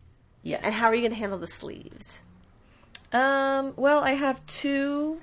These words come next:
Speaker 1: balls of this color, so, um, I'm not that worried about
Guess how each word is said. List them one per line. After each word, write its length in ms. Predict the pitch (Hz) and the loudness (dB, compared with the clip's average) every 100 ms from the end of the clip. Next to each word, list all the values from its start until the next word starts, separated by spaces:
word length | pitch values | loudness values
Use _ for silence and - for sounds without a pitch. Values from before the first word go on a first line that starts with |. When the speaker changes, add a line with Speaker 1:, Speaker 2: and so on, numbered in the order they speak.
| - | -2
Speaker 1:
balls 520 | 185 175 175 180 175 - | 4 6 6 2 0 -2
of 280 | 151 156 | -2 -2
this 280 | 147 165 - | -4 -4 -4
color, 440 | - 208 220 247 262 | -4 -2 -2 -4 -4
so, 640 | - 165 165 160 156 160 _ - _ _ - 160 | -2 -2 0 -2 -4 -6 _ -20 _ _ -8 -2
um, 520 | 151 143 135 151 147 - - - - - - - - - - | 0 0 -2 -6 -12 -20 -20 -20 -20 -20 -20 -20 -20 -16 -10
I'm 100 | 175 | -4
not 220 | 196 190 | -4 0
that 180 | 175 147 | -2 0
worried 340 | 151 147 147 | -2 0 -2
about 360 | 147 143 135 | 2 2 2